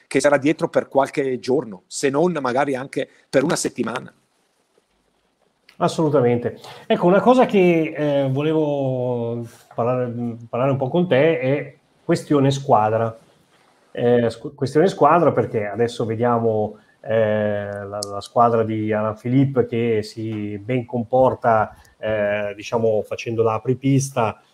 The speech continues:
Speaker 2: eh, durante la giornata. Eh, c'è Ineos che ovviamente detta legge quando si mettono davanti e fanno assolutamente, eh, creano timore, probabilmente, eh, qu-, quando, quando prendono in mano la, la situazione.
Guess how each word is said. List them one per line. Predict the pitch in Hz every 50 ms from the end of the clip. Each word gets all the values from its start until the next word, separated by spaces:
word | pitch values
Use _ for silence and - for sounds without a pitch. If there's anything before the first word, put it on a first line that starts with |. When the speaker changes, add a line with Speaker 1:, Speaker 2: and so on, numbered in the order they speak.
| _ _ -
Speaker 2:
eh, | - 107 107 107
durante | 101 107 110 110 107 107 117
la | 113 113
giornata. | 110 131 147 147 147 147 151 160 160 160 180 180 180 180 - _ _ _ _
Eh, | - 113 117 117 110 107 107 107 107 107 104 104 104 104 - - -
c'è | - - 120
Ineos | 113 120 135 139 131 127 123 120 117 113 110 - - 127 113 -
che | - 120
ovviamente | 110 117 113 127 127 117 113 127 113
detta | 117 123 117 - - 135
legge | 123 131 135 131 123 120 110 113 120 117 113 110 107 107 - - - _ _ _
quando | - 120 120 120 117
si | - -
mettono | 123 117 113 - - 117 117
davanti | 113 113 117 123 120 117 113 110 110 110 104 104 104 107
e | 110 107 107 107 107 107 - 104 -
fanno | _ - 110 107 110 110 110 107 101 101 98 98 98
assolutamente, | 95 - - 113 101 107 104 113 113 113 107 - 110 107 101 101 98 95 - _ _ _ _ _ _ _
eh, | - 104 104 98 _
creano | - 151 208 233 190 147 139
timore, | 147 156 160 175 160 127 113 104 107
probabilmente, | - - 107 107 113 113 120 123 131 135 143 143 139 139 139 139 127 123 123 120 117 113 113 110 104 - _ _ _ _ _ _ _
eh, | - 110 110 107 107 107 107 107 107 104 104 107 107 - - _ _ - _ _ _
qu-, | - 123 120 -
quando, | - 135 131 131 127 127 120
quando | - - 143 139 135 131 135 131 131 113
prendono | - 135 139 139 135 131
in | 127
mano | 127 131 131 127 127 123 120 120 117 113 113 113 110 110 110 120 113 110 113 117
la, | 117 117 113
la | 113 117 117
situazione. | - - 123 127 127 123 - 127 110 104 -